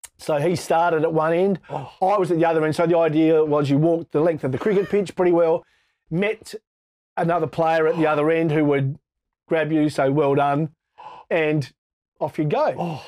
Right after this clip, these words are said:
Speaker 1: Life was meant to be simple.
Speaker 2: <laughs>
Speaker 1: So there's probably fifty, there were fifty-two players on the list, fifty-two standing around,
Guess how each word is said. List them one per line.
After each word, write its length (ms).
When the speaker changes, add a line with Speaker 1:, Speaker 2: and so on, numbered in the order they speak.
Speaker 1:
Life 340
was 100
meant 140
to 60
be 80
simple. 360
Speaker 2:
<laughs> 180
Speaker 1:
So 140
there's 180
probably 540
fifty, 320
there 120
were 80
fifty-two 440
players 320
on 100
the 60
list, 180
fifty-two 460
standing 360
around, 320